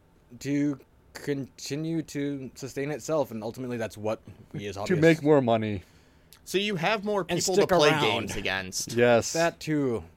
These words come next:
Speaker 1: So, like, I don't know, remember, we were all there, even if we were reading the just bog standard grim, gritty, grim, dark, black library stuff, we were all still those fresh, fresh, impressionable, just, like, super overly excited who just, like,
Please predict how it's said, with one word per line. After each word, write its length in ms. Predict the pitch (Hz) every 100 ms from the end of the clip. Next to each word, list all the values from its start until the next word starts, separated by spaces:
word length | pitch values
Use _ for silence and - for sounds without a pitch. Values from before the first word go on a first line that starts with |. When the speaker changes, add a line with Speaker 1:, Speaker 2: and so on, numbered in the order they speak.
| _ _ _ _ _ _
Speaker 1:
So, 240 | - 147 143
like, 220 | 139 135 - - _ _ _ _ _ _
I 60 | 147
don't 100 | 143
know, 80 | 147 -
remember, 220 | 240 202
we 120 | 240
were 140 | 262
all 180 | 220 220
there, 400 | 139 107 123 135
even 200 | 143 143
if 100 | 139
we 60 | 139
were 140 | 135
reading 600 | 113 117 127 127 127 123 - - - -
the 200 | 98 101 -
just 120 | 101 95 _ - - - _
bog 220 | 110 98
standard 440 | - 117 113 113 107 - _ _ _ _ _ _
grim, 240 | - 117 113
gritty, 160 | - 120
grim, 160 | 117
dark, 180 | 117 110
black 220 | 120 107
library 360 | 101 104 117 123
stuff, 180 | 127 135 - _ -
we 80 |
were 80 | 147
all 120 | 180
still 220 | 175 156 156
those 200 | 143 131
fresh, 160 | 127
fresh, 260 | - 127 - -
impressionable, 600 | 117 - 139 - 131 127
just, 180 | 113 - - - _ -
like, 120 | 90 _ _ _
super 460 | - - 208 165 175
overly 380 | - 175 170 170
excited 380 | 151 - 143 139
who 100 | 135
just, 180 | 120 131
like, 180 | 113